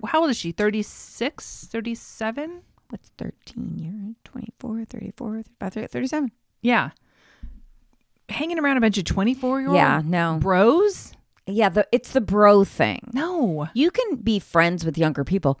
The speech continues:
Speaker 2: as, as we are. <laughs> As, as we are.
Speaker 1: <laughs> Many
Speaker 2: We
Speaker 1: of
Speaker 2: can relate. We can relate to the younger crowd. Relating to them and hanging out with them and dating
Speaker 1: It's
Speaker 2: them.
Speaker 1: two different things. You're
Speaker 2: Yeah,
Speaker 1: not,
Speaker 2: I
Speaker 1: like,
Speaker 2: don't
Speaker 1: on the same
Speaker 2: Mm-mm.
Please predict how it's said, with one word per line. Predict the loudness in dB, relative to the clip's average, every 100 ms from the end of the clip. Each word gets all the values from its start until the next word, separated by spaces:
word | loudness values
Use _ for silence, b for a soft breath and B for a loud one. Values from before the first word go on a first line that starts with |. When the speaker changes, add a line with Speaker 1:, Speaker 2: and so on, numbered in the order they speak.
| _
Speaker 2:
as, | 4 6 6 2 0
as | 4 4 4
we | 4
are. | 6 4 0 -4 -4
<laughs> | -4 -6
As, | -6 -6 -4
as | 0 0 0 -2
we | -2 0
are. | -2 -4 -12 -14
Speaker 1:
<laughs> | -14 -12 -2
Many | 0 4
Speaker 2:
We | 2
Speaker 1:
of |
Speaker 2:
can | 4 6
relate. | 6 6 4 0 -4
We |
can | 0 2
relate | 4 2 -2
to |
the | -6
younger | -4 -2 -4
crowd. | -4 -2 -2 -8 -20 -18 -6
Relating | 0 4 4 4 2
to | 0 4
them | 6 4
and | 2 b b
hanging | -2 2 4 4
out | 4 4
with | 6
them | 4
and | 4
dating | 4 4 6 8
Speaker 1:
It's |
Speaker 2:
them. | 10 10
Speaker 1:
two | 10
different | 8 4 -2
things. | -6 -6 -12 -16 -20 _ _ _ _ _ _ 0
You're | 4
Speaker 2:
Yeah, | 6
Speaker 1:
not, | 8
Speaker 2:
I | 8
Speaker 1:
like, | 6 6
Speaker 2:
don't | 4
Speaker 1:
on | 2
the |
same | 0 0 -2 0 0
Speaker 2:
Mm-mm. | 0 0 -2 -4 -6